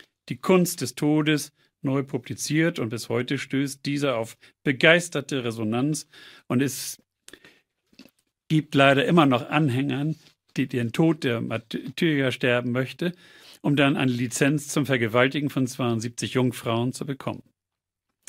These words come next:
Die Christen denken sich das Martyrium als durch Jesus Christus am Kreuz stellvertretend vollzogen.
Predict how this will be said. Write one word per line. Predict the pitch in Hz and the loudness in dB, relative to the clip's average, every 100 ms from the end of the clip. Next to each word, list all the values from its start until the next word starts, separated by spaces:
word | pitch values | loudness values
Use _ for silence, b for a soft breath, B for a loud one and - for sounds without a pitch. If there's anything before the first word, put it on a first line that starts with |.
| B B B B | B B B B
Die | 147 | -2
Christen | - 202 202 - 180 | 4 4 4 -2 2
denken | 165 170 294 143 | 4 4 2 -2
sich | 156 | -2
das | - 135 | -4 -2
Martyrium | 139 120 - 156 151 151 151 | -2 -2 -2 -2 0 0 0
als | 131 117 | -2 -6
durch | 127 117 | -8 0
Jesus | 147 147 131 - | 2 2 0 -4
Christus | 202 - 151 117 | -6 -4 -6 -6
am | 110 | -6
Kreuz | 131 139 - | -4 -4 -4
stellvertretend | - 127 - 110 - 95 - - | -4 -4 -4 -8 -8 -10 -12 -16
vollzogen. | 110 - 120 131 170 | -14 -8 -4 -2 -2